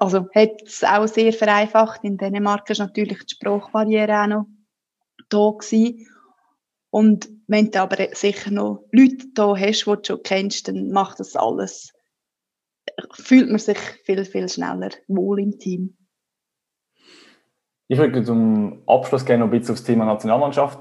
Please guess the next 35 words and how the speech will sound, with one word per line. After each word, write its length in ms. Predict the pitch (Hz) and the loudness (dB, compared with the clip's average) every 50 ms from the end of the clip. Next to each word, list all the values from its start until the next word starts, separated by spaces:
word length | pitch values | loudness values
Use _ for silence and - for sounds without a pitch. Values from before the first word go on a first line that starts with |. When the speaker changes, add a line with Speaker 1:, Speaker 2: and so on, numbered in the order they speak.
| - - | -4 -2
Speaker 2:
ähm, 360 | 135 131 131 131 131 131 - | 0 0 0 0 -2 -4 -6
zu 100 | - - | -10 -14
sprechen 480 | - - 120 120 135 131 - - 139 127 | -14 -4 -2 0 0 0 -4 -8 -10 -6
kommen. 500 | - 139 147 160 151 - - - - - | -4 -4 -4 -4 -6 -10 -12 -16 -16 -12
Jetzt 180 | - - 123 - | -10 -8 -4 -2
einerseits, 420 | - 110 127 131 131 131 127 127 | 0 0 0 0 0 -2 -4 -4
was 100 | 113 110 | -6 -4
dir 120 | 123 117 | -4 -2
gerade 200 | 113 117 110 - | -2 -2 -4 -4
sich 120 | - - - | -6 -10 -8
aufdrängt, 480 | 107 123 123 - - 113 113 110 - | -8 -8 -8 -8 -8 -8 -8 -8 -8
ist, 140 | - 110 - | -10 -8 -2
äh, 240 | 110 104 101 98 101 - - | 0 0 0 0 -2 -6 -4
die 20 | |
Männer-W 440 | 104 101 98 113 120 120 117 123 127 | -4 -2 -2 -2 -4 -2 -2 -2 -2
M, 160 | 135 139 120 | -2 -4 -4
wo 80 | 113 110 | -2 -2
ja 100 | 104 104 | -2 -4
die 60 | - - | -4 -4
Schweiz 260 | 113 113 107 110 - | -6 -6 -6 -6 -10
seit 200 | - 104 - - - - - - - - - - _ | -12 -12 -12 -14 -20 -20 -20 -20 -20 -20 -20 -6 _
langem 440 | 117 113 113 113 120 143 139 123 120 | 4 6 6 6 6 4 4 2 2
wieder 140 | 113 110 113 | 2 2 2
mal 160 | 110 110 107 | 0 0 0
dabei 200 | 110 104 120 151 | 0 -2 -4 -4
war. 60 | - | -4
Wie, 560 | - - - 165 165 - - 110 113 - - - | -8 -10 -10 -10 -8 -8 -6 -6 -6 -6 -6 -10
wie 180 | 110 113 113 117 | -6 -2 -2 -2
hast 140 | 117 120 | -2 -4
du 100 | - 165 | -8 -10
die 180 | 180 160 - 143 | -10 -10 -10 -10
W 140 | 151 156 165 | -8 -8 -6
M 320 | 160 160 165 165 165 - | -6 -8 -8 -10 -14 -8
verfolgt 800 | - 220 240 - - - 131 - - 135 147 - 127 - - - | -6 -6 -6 -6 -8 -14 -8 -2 0 0 0 0 -4 -8 -14 -12
gehabt? 300 | - 165 175 135 131 - | -12 -12 -10 -12 -14 -18